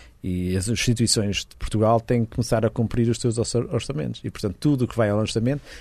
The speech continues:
havia, de facto, esta facilidade de recorrer à banca. Hoje a banca não, não é um parceiro para más gestões e é preciso ter essa ideia clara. E, e eu penso que o grande efeito positivo da austeridade,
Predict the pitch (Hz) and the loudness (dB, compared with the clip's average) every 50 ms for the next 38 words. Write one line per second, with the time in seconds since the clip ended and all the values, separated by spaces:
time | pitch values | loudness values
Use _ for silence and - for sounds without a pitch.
0 | - - - 120 117 139 135 131 120 - - 135 113 - - 123 117 - - 117 | -10 -2 -2 -2 0 2 2 0 0 0 0 -2 -2 0 0 -2 0 0 -2 -2
1 | - 127 117 - - 120 117 113 107 123 113 104 95 - - - - - - 110 | 0 0 0 0 2 2 2 4 4 4 2 2 0 -4 -10 -10 -16 -8 -4 -4
2 | 107 104 101 104 98 110 113 123 135 135 - 170 165 - - - - - - - | -2 0 0 2 2 2 0 0 -2 -4 -4 -6 -8 -8 -12 -20 -20 -18 -14 -8
3 | - - 131 147 151 143 131 147 143 131 135 135 147 147 - - 165 156 156 156 | 0 4 6 6 6 6 6 4 4 6 4 4 2 2 2 2 0 2 2 2
4 | 151 147 151 147 147 143 143 147 147 147 147 143 127 - 143 139 131 - - - | 2 2 2 2 2 2 4 4 4 4 4 2 2 2 2 2 2 2 -6 0
5 | - 139 131 135 147 151 151 135 - - 151 151 156 165 170 170 156 147 143 143 | 2 4 4 4 4 2 0 -2 0 2 4 4 6 4 4 2 2 0 0 0
6 | 156 156 143 - - - - - - - 143 143 143 127 95 95 104 101 110 104 | 0 -2 -2 -2 -4 -4 -4 -6 -2 0 0 2 2 0 -2 -2 -4 -4 -4 -4
7 | - - 113 - - - - 120 123 135 127 - - - - - - - - - | -4 -8 -8 -8 -8 -2 2 2 2 2 0 -4 -16 -20 -20 -20 -20 -10 -2 0
8 | 135 120 - - 135 123 135 135 139 139 139 135 - 127 123 131 127 110 101 104 | 0 0 2 0 2 4 4 4 6 4 2 2 2 2 4 4 4 4 4 4
9 | 113 147 - 165 143 135 135 139 - - 165 143 - - 143 135 123 131 180 202 | 4 4 4 4 6 6 6 6 6 4 2 4 4 4 4 4 4 4 4 4
10 | 214 190 165 - - 143 131 113 - - 123 117 131 127 - - 131 113 107 107 | 4 2 2 2 2 2 2 2 0 -2 0 2 0 0 0 2 0 2 4 4
11 | 113 110 107 - - - 107 101 92 95 95 110 127 | 4 2 2 -2 -6 -4 -4 -2 -2 0 -2 -2 -4